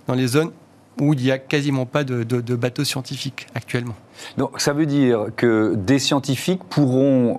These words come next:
Speaker 2: euh, gratuitement monter à bord du, euh, du Ponant, c'est ça ? Et ça suppose quoi ? Ça suppose de proposer un projet précis d'exploration, d'observation ?
Speaker 1: Voilà. Donc les, les, les, les scientifiques, par exemple, de la nasa,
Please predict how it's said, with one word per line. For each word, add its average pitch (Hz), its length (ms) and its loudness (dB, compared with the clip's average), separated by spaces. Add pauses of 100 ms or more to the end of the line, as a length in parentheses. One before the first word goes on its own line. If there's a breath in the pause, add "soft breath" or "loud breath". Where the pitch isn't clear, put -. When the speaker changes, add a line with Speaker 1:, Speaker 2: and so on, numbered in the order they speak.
Speaker 2:
euh, 98 240 2
gratuitement 143 640 2
monter 131 300 2
à 123 80 4
bord 120 180 2
du, 113 240 2
euh, 101 440 4
du 110 160 0
Ponant, 135 360 2
c'est 135 160 -2
ça ? 147 420 2
Et 113 80 4
ça 123 160 0
suppose 127 380 0
quoi ? 120 100 4
Ça 113 120 -4
suppose 120 340 0
de 120 80 4
proposer 131 600 0 (260 loud breath)
un 127 140 2
projet 143 580 2
précis 160 760 2
d'exploration, 131 1080 2
d'observation ? 123 760 -2 (240)
Speaker 1:
Voilà. 117 220 -4 (240 loud breath)
Donc 123 200 -4
les, 143 220 0
les, 139 160 0
les, 131 320 -2
les 135 100 0
scientifiques, 143 600 -4
par 135 180 -4
exemple, 127 480 -2
de 117 320 0
la 120 100 -4
nasa, 131 580 -2